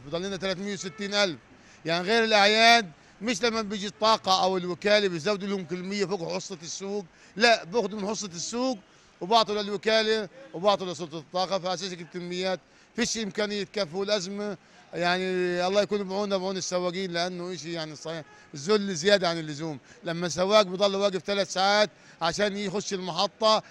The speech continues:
بفكر حاله بده يعبي، بلاقي إنه بيتفاجأ إنه بعبي بعشرين، ثلاثين شيكل، وإذا كان يا دوب يعني الأمور شوية بتعبي بخمسين شيكل،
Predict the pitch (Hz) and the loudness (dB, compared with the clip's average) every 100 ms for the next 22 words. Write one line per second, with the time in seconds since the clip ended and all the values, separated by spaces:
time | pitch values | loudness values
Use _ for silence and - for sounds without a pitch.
0 | - 156 160 208 202 180 208 185 165 180 | -14 -6 -2 0 2 4 4 2 -2 2
1 | 190 180 180 185 180 180 175 170 143 - | 4 2 -2 -2 -2 -6 -6 -6 -10 -2
2 | 196 190 208 190 - _ - 175 170 190 | 0 2 0 -2 -10 _ -10 -4 0 0
3 | 170 165 143 180 165 160 156 170 127 180 | 0 -6 -6 -8 -4 -4 -4 -6 -4 -4
4 | 175 180 151 - - - 160 180 180 196 | -2 -4 -6 -12 -20 -6 -4 -2 0 0
5 | 196 185 180 170 190 170 170 165 165 170 | 0 0 -4 -4 -6 -4 -4 -4 -4 -8
6 | 170 175 160 175 185 180 156 160 151 123 | -6 -6 -6 -2 0 0 0 -4 -4 -12
7 | 143 135 131 117 123 | -14 -14 -16 -14 -16